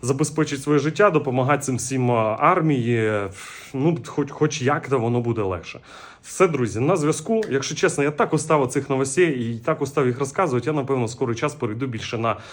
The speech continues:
живий контент і буду показувати вам, як раніше, що там довкола відбувається.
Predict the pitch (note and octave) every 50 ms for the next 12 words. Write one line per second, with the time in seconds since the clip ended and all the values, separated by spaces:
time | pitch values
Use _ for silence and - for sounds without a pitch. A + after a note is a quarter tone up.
0 | - - - A#2 B2 D3 D#3 D#3+ - D#3 C#3+ C#3 G3+ G3 D#3+ B2 - B2+ A#2 G#2+
1 | G#2+ G#2+ G#2+ A#2 C#3 B2 B2 - B2 A#2+ - B2 G#2+ G#2 G2+ F2+ - G#2 G#2 G#2
2 | G2+ - A2+ A#2+ C3+ C3 A#2+ - A2 G2+ F#2+ F#2 F#2+ F2+ F2 - - A2 - F#2
3 | G2+ F#2+ F2+ - - - A#2 A2 G2+ G2+ G#2+ G#2+ A2+ C3+ D#3 F3+ E3+ D3 C3 -
4 | B2